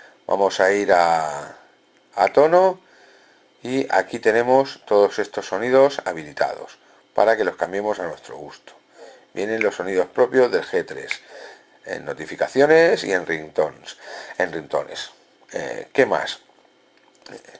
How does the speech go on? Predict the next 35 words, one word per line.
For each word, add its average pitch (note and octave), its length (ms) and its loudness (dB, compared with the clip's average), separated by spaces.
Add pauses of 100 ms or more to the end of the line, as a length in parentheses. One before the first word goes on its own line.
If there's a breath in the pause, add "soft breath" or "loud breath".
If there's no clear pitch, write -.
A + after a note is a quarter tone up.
(240)
los F#2+ 160 -2
menús F#2 340 -4
de G2 80 2
movimiento, C3+ 680 4
operación G#2 340 2
con G#2 140 -2
una A2+ 180 4
mano, C3 340 2
tal G#2 160 2
y F#2+ 60 -2
como F2+ 220 -2
en F2 100 -4
la D#2 380 -2
rom F#2+ 320 0
Cloudy. D3 580 2 (580 loud breath)
Eh, G2 540 2 (360 soft breath)
las F2+ 160 2
opciones A#2 360 4
de A2+ 100 4
Smart A#2 380 2
Cleaning, F3 380 0
que - 80 2
esto A2+ 180 -4
es - 60 -6
propio G#2+ 340 0
del G2+ 160 4
G C3 180 2
tres, F#3 400 4
donde G2 200 0
vamos G2+ 240 2
a - 20 -6
poder F#2 160 6
hacer G2+ 160 -2
una F#2+ 140 0
limpieza F#2+ 600 0